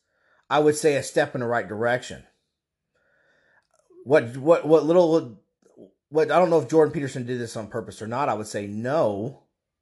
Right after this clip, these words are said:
But, uh, millions of people, millions of people who's ever joked about how the Bible's dumb or it doesn't make any sense or it's just a bunch of stories, he shut that down.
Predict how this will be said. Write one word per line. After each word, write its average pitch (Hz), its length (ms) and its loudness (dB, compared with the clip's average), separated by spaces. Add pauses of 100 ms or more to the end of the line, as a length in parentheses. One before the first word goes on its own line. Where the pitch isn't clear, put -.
(1300)
But, 131 260 2
uh, 113 100 -8 (100)
millions 165 680 2
of 165 120 -4
people, 135 500 -4 (1500)
millions 180 340 2
of 139 80 -12
people 110 340 -6 (840)
who's 151 140 4
ever 156 180 6
joked 156 360 2
about 147 240 4
how 143 100 2
the 127 80 -2
Bible's 113 340 -2
dumb 160 480 4
or 104 200 -6
it 95 80 -14
doesn't 107 200 -8
make 104 140 -12
any 95 120 -14
sense 143 600 -4
or 90 160 -8
it's - 100 -14
just 107 160 -12
a 101 60 -14
bunch 98 160 -12
of - 80 -14
stories, 139 760 2 (520)
he 190 100 -4
shut 185 320 4
that 180 220 0
down. 110 300 -12